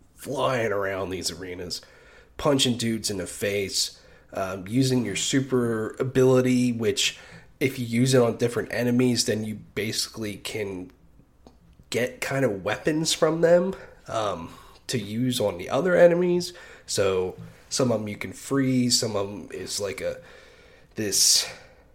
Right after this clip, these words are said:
kind of a black hole sort of thing that just, like, sucks the enemies in. Some of 'em's a giant fucking hammer, and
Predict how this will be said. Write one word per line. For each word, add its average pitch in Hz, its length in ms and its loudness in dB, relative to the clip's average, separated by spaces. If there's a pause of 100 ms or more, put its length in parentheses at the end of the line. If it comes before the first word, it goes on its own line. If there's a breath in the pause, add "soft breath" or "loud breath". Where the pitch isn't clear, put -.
(120)
kind 117 300 -6
of 80 180 -8
a 76 240 -8 (220 loud breath)
black 110 420 -4
hole 110 520 -4
sort 120 280 -4
of 113 80 -6
thing 113 240 -2
that 95 100 -6
just, - 200 -6
like, - 160 -10
sucks - 400 -2
the 120 120 -2
enemies 113 380 -4
in. 110 380 -2
Some 117 220 -2
of 110 100 -4
'em's 101 180 -6
a 101 80 -2
giant 104 400 -4
fucking 90 360 -10
hammer, 120 500 -2
and 90 200 -6